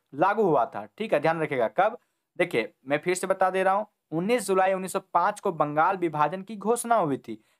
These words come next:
लेकिन लागू जो हुआ था, सोलह अक्टूबर उन्नीस सौ पाँच से हुई थी, ठीक है। बंगाल विभाजन के विरोध में संपूर्ण देश में स्वदेशी आंदोलन मनाया गया था। इस आंदोलन में भारत में जो भी बने माल थे, उनका प्रयोग करने का सुझाव दिया गया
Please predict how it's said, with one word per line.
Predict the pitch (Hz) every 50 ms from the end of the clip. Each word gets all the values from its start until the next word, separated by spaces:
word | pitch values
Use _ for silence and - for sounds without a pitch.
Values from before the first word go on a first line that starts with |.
| _ _ -
लेकिन | 156 151 - 190 165
लागू | 156 151 156 170 202 240
जो | 214 233 214
हुआ | 185 175 165
था, | 160 - 165
सोलह | - - - 185 185 208 214
अक्टूबर | 196 170 - - 175 175 202 214
उन्नीस | 202 180 165 165 - -
सौ | 233 254 247 - _ _ _ _ _ -
पाँच | 233 254 262 -
से | - -
हुई | 175 143 127 120
थी, | - - 107 110 - -
ठीक | 196 233 214 -
है। | 110 104 - _ _ _ _ _ _ _ _ _
बंगाल | 135 147 160 185 214 240
विभाजन | 240 233 208 214 220 214 220 233 226
के | 226 233 214
विरोध | 175 170 170 190 226 247 233
में | 214 202 190 214 240 -
संपूर्ण | - - - 190 190 190 190 - 254 254 240 220 196
देश | 175 196 208 208 - -
में | 165 139 113 - _ _ _ _
स्वदेशी | - - - 196 202 190 202 202 196 - 240 240
आंदोलन | 208 180 175 175 175 180 185 202 214
मनाया | 196 170 160 160 165 180
गया | 180 190 190 190 190
था। | 190 202 214 220 220 - _ _ _ _ _ _
इस | 220 220 -
आंदोलन | 208 190 190 185 196 202 208 214 208
में | 214 214 190
भारत | 170 156 165 175 196 196 - _ _ _ 190
में | 185 185 185 165
जो | 165 175 170 170
भी | 196 226
बने | 196 165 180 180 185 190
माल | 180 180 175 196 202 185
थे, | - 170 175 202 208 - _ _ _ -
उनका | 196 214 202 262 254
प्रयोग | 254 254 214 208 214 226 220 -
करने | 202 185 185 185 180
का | 165 190 208 220 214
सुझाव | - - - 170 156 165 180 190 180
दिया | 170 180 170 165
गया | 156 151 160 190